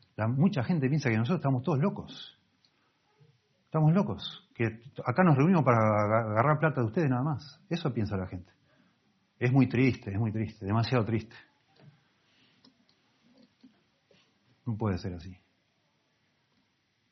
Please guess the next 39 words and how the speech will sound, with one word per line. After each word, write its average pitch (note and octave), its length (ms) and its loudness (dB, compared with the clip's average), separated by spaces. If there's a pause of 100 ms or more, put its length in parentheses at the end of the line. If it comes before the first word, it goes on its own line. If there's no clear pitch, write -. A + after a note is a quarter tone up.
(160)
Y A2 100 -4
nos G#2+ 120 0
tiene C3 180 0
que A2 100 -2
preocupar. F2+ 520 -8 (840)
No A#2+ 120 -2
puede C#3 200 4
ser B2 180 2
que A#2 80 0
una G#2+ 160 0
persona G#2+ 720 -2 (360)
se - 160 -6
entere A#2+ 260 2
en A2+ 80 4
tu G#2+ 100 0
trabajo, A#2 380 4
"Ah, F3+ 140 4
vos E3+ 160 2
sos, - 260 -4
ah, A#3+ 180 4
vos A#3+ 140 0
sos F#3+ 100 -4
cristiano, G#3+ 500 -2
ah, F#3+ 80 -4
mirá G3 160 -2
vos, A#2+ 220 -4
no, A#3+ 180 -4
no F3+ 160 -6
sé, D#3+ 120 -8
no D3 220 -2
parecía, C#3+ 320 -4
¿eh?". B2 160 -4 (2250)
No D3 160 0
puede F3+ 260 -2
ser, - 300 -10 (600)
no, B2+ 80 0
no C#3+ 100 2
puede C#3+ 240 -4
ser. - 200 -18